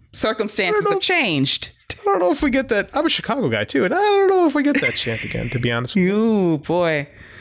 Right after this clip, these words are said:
Speaker 1: We'll find out in ten months.
Speaker 2: Uh, you know, uh,
Speaker 1: Maybe,
Speaker 2: save up
Speaker 1: maybe
Speaker 2: for our
Speaker 1: two,
Speaker 2: chance.
Speaker 1: and, but when they go back to Chicago for Thanksgiving.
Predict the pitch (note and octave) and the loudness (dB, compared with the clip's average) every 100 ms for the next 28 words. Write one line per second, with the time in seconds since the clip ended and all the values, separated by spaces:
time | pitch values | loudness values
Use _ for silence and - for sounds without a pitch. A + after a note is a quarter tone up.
0 | - - F3+ - A3+ A#3 A#3+ A#3+ G3 F#3+ | -16 -4 -2 -2 -2 -2 0 0 0 0
1 | C4+ B3+ C4 E3 - - - - - - | 2 2 2 0 -2 -6 -8 -18 -20 -20
2 | - _ - - - - - G#3+ C4 D4 | -20 _ -20 -18 -16 -14 -4 -2 0 2
3 | C#4 F#4 - - - B2+ F#3 D3+ G3 C#4 | 2 2 0 -2 -4 -2 0 2 0 0
4 | A#3+ D4 F4+ - C#4 F#4+ G4+ D4 A#3+ G#3 | 2 2 0 0 2 2 2 0 0 0
5 | A3 A#3+ D#4 D#4 C#4+ - C#4 C#4+ D4 G#3 | -2 0 0 0 0 -2 -2 -2 -2 -2
6 | B3+ A3 C4 - D3+ C#3+ B2 | -2 -2 -2 -2 -4 -2 -4